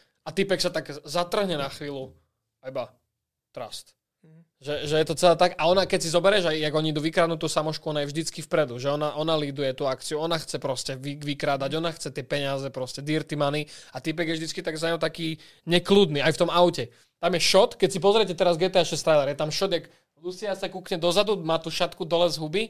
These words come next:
Speaker 1: a má v ruke peniaze
Speaker 2: Mhm.
Speaker 1: a je taká sebavedomá, tak úplne dobre, tak pomaly usmieva sa, vieš, do tej kamery.
Speaker 2: Mhm.
Speaker 1: A týpek kúka nervózne do späťáku, úplne takto otvorené oko a proste zm-, zmrznutý, vieš, zaseknutý.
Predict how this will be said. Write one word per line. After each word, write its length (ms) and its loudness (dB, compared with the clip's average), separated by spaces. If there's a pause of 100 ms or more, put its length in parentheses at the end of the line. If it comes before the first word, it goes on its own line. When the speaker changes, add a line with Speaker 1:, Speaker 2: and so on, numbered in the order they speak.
(180)
Speaker 1:
a 80 -14
má 120 0
v 120 0
ruke 160 0
peniaze 680 0
Speaker 2:
Mhm. 220 -10
Speaker 1:
a 60 -8
je 100 -2
taká 180 0
sebavedomá, 840 4
tak 140 -4
úplne 220 -4
dobre, 260 0
tak 220 -6
pomaly 360 2
usmieva 520 2
sa, 120 0
vieš, 180 0
do 80 -4
tej 140 -6
kamery. 300 -4
Speaker 2:
Mhm. 100 -6 (500)
Speaker 1:
A 80 -16
týpek 500 2 (380)
kúka 300 4
nervózne 960 6
do 140 -2
späťáku, 680 2
úplne 220 0
takto 260 -2
otvorené 480 -2
oko 320 0
a 80 0
proste 600 0
zm-, 260 -10
zmrznutý, 600 0
vieš, 180 0
zaseknutý. 560 2